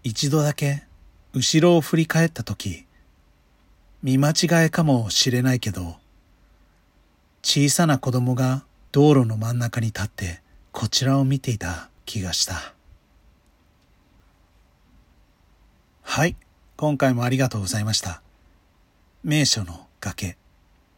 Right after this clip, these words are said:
どうでしたか？この回の感想や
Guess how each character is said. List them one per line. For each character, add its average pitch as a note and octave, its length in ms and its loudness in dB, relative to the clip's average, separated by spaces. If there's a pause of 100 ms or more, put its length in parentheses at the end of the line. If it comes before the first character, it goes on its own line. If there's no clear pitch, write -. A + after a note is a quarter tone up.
(640)
ど D3+ 160 4
う C3+ 40 4
で A#2 80 -2
し - 80 0
た G2 120 -8
か？ - 240 -12 (1080)
こ D3 160 -2
の E3 120 2
回 F3+ 240 2
の B2 320 4
感 B2+ 260 -4
想 B2+ 220 -2
や B2 280 -4